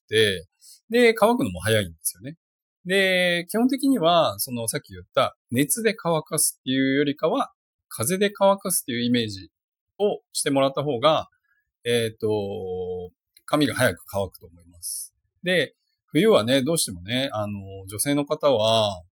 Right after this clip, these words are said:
髪を乾かすのって結構時間かかるなって思ってらっしゃると思うんですけれども、えー、まあ、そういう方でですね、ドライヤーの、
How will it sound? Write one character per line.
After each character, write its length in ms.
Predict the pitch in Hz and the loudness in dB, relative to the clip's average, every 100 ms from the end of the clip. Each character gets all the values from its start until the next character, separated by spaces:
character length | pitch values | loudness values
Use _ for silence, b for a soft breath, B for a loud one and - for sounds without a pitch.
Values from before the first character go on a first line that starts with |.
| _ _ - | _ _ -8
髪 180 | 131 160 | -2 -2
を 60 | - | 0
乾 200 | 120 127 | -2 0
か 120 | 156 | -2
す 120 | - | -4
の 100 | 98 | -8
っ 20 | |
て 80 | - | -6
結 160 | 151 151 | -2 -2
構 100 | 95 | -4
時 140 | - | -8
間 180 | 156 151 | -8 -8
か 80 | - | -4
か 120 | 175 | -2
る 60 | |
な 140 | 135 139 | -2 -2
っ 80 | 135 | -4
て 80 | |
思 200 | 110 151 | -4 -4
っ 20 | 185 _ _ _ | -4 _ _ _
て 120 | 117 | -2
ら 80 | 110 | 0
っ 20 | |
し 100 | 110 | 0
ゃ 60 | 160 | -2
る 60 | 113 | -4
と 60 | |
思 180 | 95 143 | 0 0
う 20 | |
ん 40 | 101 | 0
で 100 | 85 | -8
す 80 | |
け 80 | - | -12
れ 60 | 87 | -14
ど 100 | 90 | 0
も、 340 | 143 135 87 B B B B | 4 4 2 B B B B
え 200 | 95 92 | -12 -6
ー、 20 | |
ま 140 | 117 104 | -4 -4
あ、 40 | |
そ 200 | 87 131 | -4 0
う 20 | |
い 60 | 147 | 0
う 40 | |
方 220 | 147 - 151 | 0 -2 -2
で 120 | 92 | -4
で 80 | 90 | -8
す 140 | - | -8
ね、 120 | 107 | -8
ド 100 | 95 | -8
ラ 120 | 95 | -6
イ 120 | 104 107 | -4 -4
ヤ 220 | 107 107 | -4 -4
ー 20 | |
の、 360 | 117 147 110 | -2 -2 -2